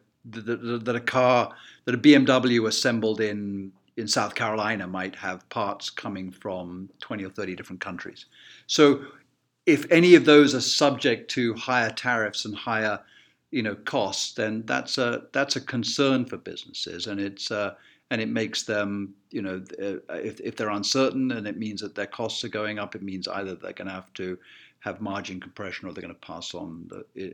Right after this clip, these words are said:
higher prices. So I think this is what's happening. It's like, you know, there, there is no, uh, real, uh, sort of, you know, s-, how is, uh, answer to the question is, how is this gonna end?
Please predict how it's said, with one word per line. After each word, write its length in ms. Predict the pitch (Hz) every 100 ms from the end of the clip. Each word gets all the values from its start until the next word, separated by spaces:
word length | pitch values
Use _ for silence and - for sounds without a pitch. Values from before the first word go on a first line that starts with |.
| 90
higher 240 | - 82
prices. 420 | - 85 - -
So 260 | - 151 147 - -
I 80 | 131
think 280 | 170 135
this 180 | 147 165
is 140 | 151 -
what's 200 | 110 107
happening. 260 | 95 87
It's 120 | 87
like, 220 | 104 95 -
you 80 | -
know, 160 | 101 90
there, 260 | 85 123
there 260 | 123 139 151
is 280 | 165 156 147
no, 400 | 135 123 117 - _ _ _ _ _ _ _ _ _
uh, 340 | 131 117 113 107 - _ _ _ _ _ _ _ _ _ _ _ _ - 120
real, 440 | 131 127 117 113
uh, 200 | 120 113
sort 260 | 110 - 123
of, 60 | -
you 100 | -
know, 160 | 120 -
s-, 220 | - - - 196 120
how 220 | - 160
is, 260 | 156 123 -
uh, 360 | - 127 - 143
answer 220 | 135 -
to 60 |
the 60 | 117
question 260 | - 131 120
is, 60 |
how 160 | - 165
is 80 | 127
this 60 |
gonna 200 | - 127
end? 140 | 101